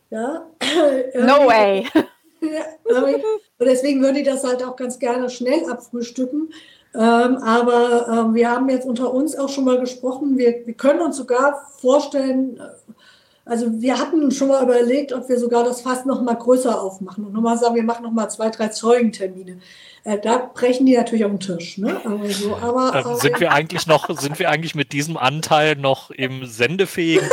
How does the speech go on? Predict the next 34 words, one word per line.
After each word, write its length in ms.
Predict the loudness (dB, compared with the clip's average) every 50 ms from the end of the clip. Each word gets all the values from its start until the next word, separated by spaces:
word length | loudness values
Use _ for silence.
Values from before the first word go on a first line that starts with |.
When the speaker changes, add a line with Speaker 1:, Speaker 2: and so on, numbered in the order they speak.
| 2 2 4
Speaker 3:
Bereich 320 | 2 2 4 4 2 2 2
und 180 | 0 0 0
dürfen 260 | 0 0 0 -2 -2
wir 80 | -4 0
das 200 | 0 0 0 0
noch 120 | 0 -2
so 240 | -2 -2 -4 -6 -6
wiedergeben? 600 | -4 0 2 4 4 2 0 -6 -6 -6 -8 -8 -8 -8 -8 -6 -6 -4 0
Weil 220 | 2 2 2 2 0
da 100 | 0 -2
brechen 420 | -2 0 -2 -2 -2 -2 -4 -6 -6
wir 80 | -2
natürlich, 560 | -2 -2 0 0 0 -2 -2 -2 -4 -8 -8 -6
brechen 320 | 0 0 0 0 0 -2
die 80 | -2 0
natürlich 420 | 0 0 0 -2 -4 -4 -4 -4 -4
auf 100 | -4 -4
den 100 | -6 -8
Tisch, 300 | -6 -4 -4 -4 -2 -4
ist 280 | -4 -4 -4 -6 -6
sehr 380 | -8 -8 -6 -2 2 2 2 2
schön 360 | 2 0 2 2 2 2 2
formuliert. 760 | 0 0 0 0 0 -2 -2 -2 0 0 2 2 0 -2 -6 -12 -14 -16 -16 -16
Es 80 | -8 -2
wäre 200 | 0 2 2 2
schade, 400 | 0 0 2 4 4 4 4 2
wenn 100 | 0 -2
wir 80 | -2 -2
das 160 | 0 0 -2
jetzt 180 | -2 -2 -2 -4
nicht 180 | -6 -4 -4
mit 180 | -4 -6 -6 -6
drin 220 | -6 -6 -4 -4
hätten. 340 | -4 -4 -6 -6 -6 -10 -10